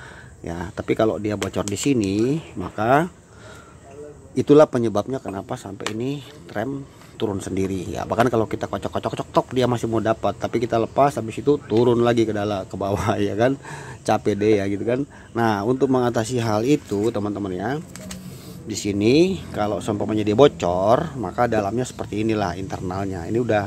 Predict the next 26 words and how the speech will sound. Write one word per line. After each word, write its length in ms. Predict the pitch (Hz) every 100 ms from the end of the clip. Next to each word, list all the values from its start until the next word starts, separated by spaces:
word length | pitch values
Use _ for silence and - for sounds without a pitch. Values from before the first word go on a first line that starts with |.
| 107 - - -
ini 100 | 127
kan 80 | 151
sama 320 | - 82 98
nih 160 | 113 107
master 320 | 98 90 107
semua 300 | - 107 107
tiga-tiganya 720 | 104 92 - 90 - 117 107 107 - - - -
ya, 160 | - 85
dalamnya 340 | 90 92 107 120
kayak 160 | 95
gini. 300 | 85 85 92
Nah, 100 | 101
jadi 160 | 107 131
kalau 160 | 127 117
kita 160 | 117
mau 160 | 117 110
buka, 560 | 127 117 - 87 101 - - - - - - - - - - -
nah 160 | 85
di 80 | 92
sini 160 | 117 117
kan 140 | 135
ada 160 | 147 131
dua 180 | 117 113
selang 300 | 113 113 110
pipa 340 | 101 - 120
nih 220 | 135 117